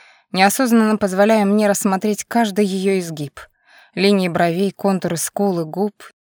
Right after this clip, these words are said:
изящный изгиб шеи, очертания обнаженной груди, касающейся моего тела.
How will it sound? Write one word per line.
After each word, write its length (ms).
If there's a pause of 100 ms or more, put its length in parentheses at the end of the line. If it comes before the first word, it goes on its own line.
(100)
изящный 640
изгиб 340
шеи, 540 (100)
очертания 640
обнаженной 520
груди, 480 (360)
касающейся 760
моего 280
тела. 420